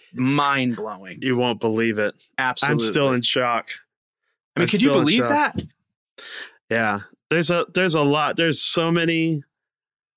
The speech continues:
Speaker 2: really important, really, really super relevant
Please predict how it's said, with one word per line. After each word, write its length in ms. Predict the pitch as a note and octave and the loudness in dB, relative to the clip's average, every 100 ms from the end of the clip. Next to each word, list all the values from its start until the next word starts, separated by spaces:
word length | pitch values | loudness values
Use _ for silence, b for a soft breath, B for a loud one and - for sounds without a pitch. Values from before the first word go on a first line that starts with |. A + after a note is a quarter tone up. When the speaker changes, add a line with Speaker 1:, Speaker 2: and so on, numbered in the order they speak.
| _ | _
Speaker 2:
really 680 | A#2+ A#2 C#3 D#3 D#3+ D3+ D3 - | -4 0 2 2 2 0 -2 -4
important, 720 | C#3+ C3 - C#3 C#3 C3 C3 - - | -2 -2 0 0 2 0 -4 -6 -16
really, 720 | G#2+ A2 A#2 E3 E3+ C3+ A#2+ | -12 -4 0 2 2 2 2
really 440 | A2+ C3+ A#2+ A2 | 2 0 2 0
super 840 | G#2 - - - A3 A3+ - B2+ A#2 | -2 -2 0 0 2 2 2 0 0
relevant 560 | A#2 B2+ A#2+ G#2 G#2 | 0 0 0 -2 -4